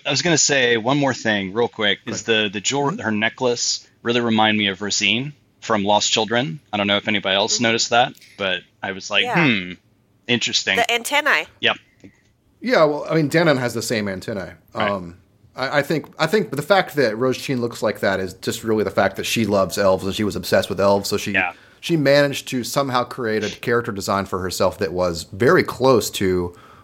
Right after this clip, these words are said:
Speaker 2: what Danon looks like.
Speaker 3: Yeah,
Speaker 2: Um,
Speaker 3: close
Speaker 2: which
Speaker 3: to
Speaker 2: is, like, good for her.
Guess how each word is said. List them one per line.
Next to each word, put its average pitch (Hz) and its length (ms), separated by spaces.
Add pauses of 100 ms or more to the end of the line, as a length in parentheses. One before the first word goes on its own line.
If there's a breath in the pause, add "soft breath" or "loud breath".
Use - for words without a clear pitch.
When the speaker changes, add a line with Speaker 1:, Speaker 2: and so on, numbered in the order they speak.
Speaker 2:
what 104 280
Danon 95 300
looks 92 200
like. - 220
Speaker 3:
Yeah, 92 360
Speaker 2:
Um, - 100
Speaker 3:
close 190 200
Speaker 2:
which 110 80
Speaker 3:
to 123 60
Speaker 2:
is, 98 80
like, 95 200
good 170 140
for 107 160
her. 123 240